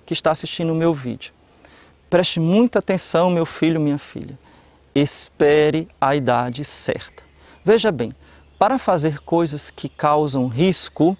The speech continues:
certo? É, as leis humanas nos obrigam a esperar uma certa idade. Por quê? Porque quando a gente é adolescente, isso é científico,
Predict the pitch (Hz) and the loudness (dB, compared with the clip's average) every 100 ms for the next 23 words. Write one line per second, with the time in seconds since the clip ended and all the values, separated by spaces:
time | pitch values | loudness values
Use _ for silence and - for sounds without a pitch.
0 | _ _ _ _ _ _ _ - - 165 | _ _ _ _ _ _ _ -6 0 0
1 | 214 - _ - - - - - - 139 | 0 -12 _ -20 -20 -20 -20 -8 0 2
2 | 139 135 - _ 139 139 151 143 180 247 | 4 2 -2 _ -2 -2 2 4 4 4
3 | 190 139 - - 156 147 180 208 135 - | 2 -2 -6 -4 -2 0 0 -2 -4 -6
4 | - - 165 240 214 240 160 151 175 165 | -8 -4 2 2 4 2 2 2 2 2
5 | 202 233 _ _ - 165 196 - - 208 | -2 -4 _ _ 0 0 2 -2 0 2
6 | 160 151 160 165 170 - 147 - 156 160 | 4 2 0 -2 -4 -4 -4 -4 -4 0
7 | 110 110 - - - _ _ - 226 - | 0 -2 -14 -18 -20 _ _ -2 -2 0
8 | 180 127 - - - - 170 196 - 262 | 2 2 -2 -20 -14 -10 -2 0 2 4
9 | 262 208 170 180 - 151 143 143 120 - | 4 4 2 0 2 2 2 2 0 0
10 | - 160 - - 175 - 220 202 - - | -2 -2 -2 -4 -4 0 0 0 -4 -8
11 | - - | -10 -20